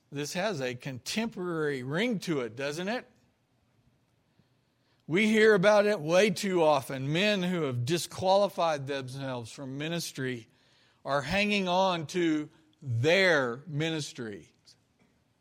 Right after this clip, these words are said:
as if the vineyard was their own. By their rejection of God's word, the spiritual advice of their peers,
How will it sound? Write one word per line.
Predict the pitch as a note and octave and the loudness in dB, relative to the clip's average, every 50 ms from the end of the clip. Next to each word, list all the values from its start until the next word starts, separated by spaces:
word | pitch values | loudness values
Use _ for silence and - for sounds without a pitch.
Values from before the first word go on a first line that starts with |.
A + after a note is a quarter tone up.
| _ _ _ _ _ _ _ _ _ _ _ _ _ _ _ _ _ _ _ _ _ | _ _ _ _ _ _ _ _ _ _ _ _ _ _ _ _ _ _ _ _ _
as | - C#3 C#3+ C#3 C3+ | -4 -2 -2 0 2
if | F3 D#3+ - | 0 0 0
the | - D3 | 0 0
vineyard | B2+ A#2+ D3 E3+ F3+ F#3+ F3+ D#3+ C#3+ C3 B2 | 2 4 4 2 2 2 0 -2 -4 -6 -6
was | B2+ C3 C#3 C3+ B2+ | -6 -6 -6 -6 -8
their | B2+ B2+ B2 A#2+ B2+ | -8 -10 -8 -6 -4
own. | C#3 D3 C#3+ B2+ A2+ G#2+ G#2 _ _ _ _ _ _ _ _ _ _ _ _ _ _ _ _ _ _ _ _ _ _ _ _ _ _ _ _ _ - | -4 -4 -4 -6 -8 -14 -20 _ _ _ _ _ _ _ _ _ _ _ _ _ _ _ _ _ _ _ _ _ _ _ _ _ _ _ _ _ -6
By | B2+ C3 C3+ C#3 | -4 -2 -2 0
their | C#3 C#3 C#3 C3+ | 0 -2 -2 0
rejection | C#3 C3+ B2+ A#2 D#3 F3 F3 F3 - - F3 | 0 0 0 2 2 2 0 0 -4 -6 -4
of | D#3+ D3 C3+ | -4 -4 -2
God's | C3 D#3+ D#3+ E3 E3 D#3 D3 D3+ | 0 2 2 2 2 0 -2 -4
word, | D3 D#3 D#3 E3 E3+ E3+ E3+ E3 D3 | -2 0 2 2 2 0 0 -2 -2
the | C3+ B2 | -4 -6
spiritual | A#2 - - - E3 E3+ F3 D#3+ - - E3 D3+ | -8 -8 -6 -2 -2 0 0 -2 -4 -6 -4 -4
advice | C#3+ C3+ B2+ D#3 E3 E3 E3 C#3 F3+ | -4 -2 0 0 0 0 0 -4 -6
of | D3+ | -4
their | C#3+ C#3+ C3+ | -4 -4 -4
peers, | C3 - - - G3+ G#3 G#3+ A3 G#3+ G#3 G#3 G3 F#3+ - - | -6 -8 -6 -4 -2 2 4 6 6 6 4 2 -2 -8 -12